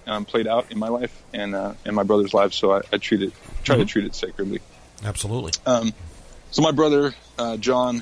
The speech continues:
Speaker 1: we call him the forerunner in Baptist. Uh, he's actually, uh, a deacon in the Orthodox Church. He's a great guy. Um,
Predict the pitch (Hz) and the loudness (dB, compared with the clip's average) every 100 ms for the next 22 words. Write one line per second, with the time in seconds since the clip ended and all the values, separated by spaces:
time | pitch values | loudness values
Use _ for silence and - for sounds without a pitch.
0 | - - - - - - 120 110 - 127 | -8 -20 -20 -20 -12 -6 -4 -6 -4 0
1 | 113 113 104 101 107 104 - 107 - - | 0 0 -6 -2 0 0 -2 -6 -6 -4
2 | 107 101 110 110 117 - 107 101 - - | -2 -2 -2 -2 -2 0 0 0 -4 -8
3 | - - 98 117 117 104 101 101 110 110 | -6 -4 4 4 4 2 0 2 2 0
4 | 107 - - 156 127 - - - - - | -4 -6 2 4 4 0 -12 -20 -20 -20
5 | - - - 117 104 127 135 123 113 117 | -20 -18 -2 -2 4 4 4 2 4 4
6 | 120 - - - - 113 104 98 | 0 -4 -20 -16 -8 -6 -6 -6